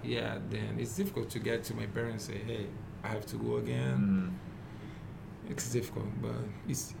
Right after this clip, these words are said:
Speaker 1: it, it's the, our cho-, choices, right?
Speaker 2: Yeah, it's our job.
Speaker 1: Yeah, it's
Speaker 2: Yeah,
Speaker 1: our
Speaker 2: it's
Speaker 1: choices.
Speaker 2: rough.
Speaker 1: So
Speaker 2: Um, were you, even though, like, it was, like, at a tough time, were you excited about coming to America?
Speaker 1: Yeah, yeah, sure, sure.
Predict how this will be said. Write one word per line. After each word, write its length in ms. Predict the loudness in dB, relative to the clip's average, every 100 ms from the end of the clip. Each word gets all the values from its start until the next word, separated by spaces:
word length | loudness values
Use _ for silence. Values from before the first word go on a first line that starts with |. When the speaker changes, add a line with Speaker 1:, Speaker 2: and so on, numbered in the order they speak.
| -4
Speaker 1:
it, 80 | -2 -2
it's 220 | -2 -2
the, 220 | 0 0 0 -6 -8 -8 -6 0
our 120 | 0
cho-, 440 | 2 2 2 0 -4 -2
choices, 500 | 0 0 0 -2 0
right? 140 | 2
Speaker 2:
Yeah, 80 | 2
it's 160 | 0
our 100 | 0
job. 220 | 0 0 -2 -4 -4 0
Speaker 1:
Yeah, 100 | 0 0 -4
it's 120 | 0
Speaker 2:
Yeah, 60 | 2
Speaker 1:
our 60 | 2
Speaker 2:
it's 100 | 2
Speaker 1:
choices. 280 | 0 0 2
Speaker 2:
rough. 320 | 2 2 -2 -8 -8 -8 -8 -2
Speaker 1:
So 80 | 4
Speaker 2:
Um, 400 | 8 10 8 6 2
were 120 | 4
you, 440 | 8 10 10 6 2 -4 -8 2
even 180 | 6 10
though, 160 | 12 12
like, 240 | 12 10
it 40 | 8
was, 100 | 6
like, 160 | 6
at 60 | 6
a 80 | 4
tough 240 | 4 4
time, 240 | 6 6 6
were 80 |
you 120 | 6 4
excited 540 | 4 6 8 10 8 4
about 460 | 4 6 6 4 0
coming 220 | 4 4
to 100 | 4
America? 360 | 4 4 4 4
Speaker 1:
Yeah, 260 | 4 2 0 -2 0
yeah, 220 | 2 2
sure, 340 | 2 4 4
sure. 360 | 2 4 4 2